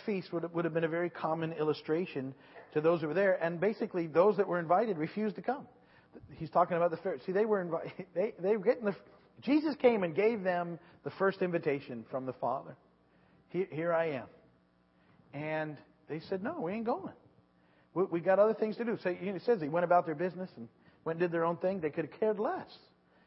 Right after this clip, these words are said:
That was what they just wanted to do, their own thing. Does it sound like anybody you know? Like maybe you? Don't we all get there sometimes?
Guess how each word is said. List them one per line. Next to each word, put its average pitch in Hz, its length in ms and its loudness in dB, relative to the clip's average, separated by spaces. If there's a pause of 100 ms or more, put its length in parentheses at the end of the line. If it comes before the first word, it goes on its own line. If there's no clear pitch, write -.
(160)
That 165 120 4
was 185 140 0
what 160 100 -6
they 151 120 -2
just 220 260 0
wanted 208 200 2
to 190 100 0
do, 147 380 -4 (380)
their 139 460 -2 (260)
own 139 380 -4 (280)
thing. 180 200 2
Does 127 140 -6
it 180 120 -4
sound 165 220 -2
like 160 140 -6 (220)
anybody 151 320 -2
you 151 120 -6
know? 160 160 -8 (460)
Like 123 140 -8 (100)
maybe 135 200 -6
you? 143 240 -4 (1300)
Don't 151 140 -4
we 156 80 6
all 185 160 6
get 214 160 2
there 208 140 0
sometimes? 226 440 -2